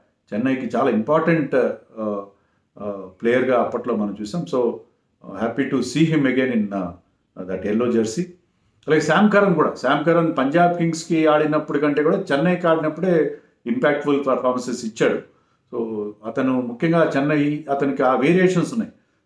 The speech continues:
So చెపాక్ పిచ్లో ఆ, ఆ వేరియేషన్స్ బాగా వర్కౌట్ అయ్యే అవకాశం ఉంది. Slow and low pitches-లో he will be more effective.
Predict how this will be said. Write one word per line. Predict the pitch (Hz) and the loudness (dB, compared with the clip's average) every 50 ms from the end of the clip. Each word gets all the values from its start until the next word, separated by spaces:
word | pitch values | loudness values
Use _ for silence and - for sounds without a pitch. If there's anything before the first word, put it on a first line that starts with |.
| _ - | _ -2
So | 143 139 139 139 139 - - - - | 2 2 4 4 2 0 -2 -2 -2
చెపాక్ | 143 143 165 170 175 170 - | 0 2 4 2 2 2 0
పిచ్లో | 160 156 151 - 160 156 156 156 156 - - _ _ _ 120 | -2 -4 -2 0 2 2 2 2 0 -4 -10 _ _ _ -12
ఆ, | 117 120 117 117 117 113 110 107 - - _ _ _ _ - | -8 -4 -2 -2 -2 -2 -6 -10 -12 -16 _ _ _ _ -6
ఆ | 123 117 117 120 | -2 0 0 0
వేరియేషన్స్ | 120 110 123 135 139 143 135 143 143 131 110 113 | 0 2 2 2 2 2 0 0 -2 -4 -2 0
బాగా | 123 120 120 110 | 0 0 2 0
వర్కౌట్ | 113 117 - - 131 120 131 | 0 -2 -2 -2 -4 -2 0
అయ్యే | 120 117 113 | 0 0 0
అవకాశం | 113 - 131 127 120 - 127 | -2 -2 -2 -4 -2 -4 -6
ఉంది. | 117 120 139 139 - - _ _ _ _ - 117 | -6 -4 -6 -6 -8 -12 _ _ _ _ -6 -2
Slow | 120 120 127 | 0 0 2
and | 127 127 120 | 0 0 0
low | 120 120 - | 0 0 0
pitches-లో | 123 113 - 123 117 - 135 117 101 - - _ _ _ _ _ _ _ _ - | -2 -4 -4 -6 -8 -4 -2 -2 -2 -4 -8 _ _ _ _ _ _ _ _ -4
he | 123 123 | -2 -2
will | 123 120 120 | -2 0 0
be | 110 | 2
more | 113 123 131 127 | 2 2 2 0
effective. | 123 131 127 - - - 107 | 0 -2 -2 -4 -4 -8 -10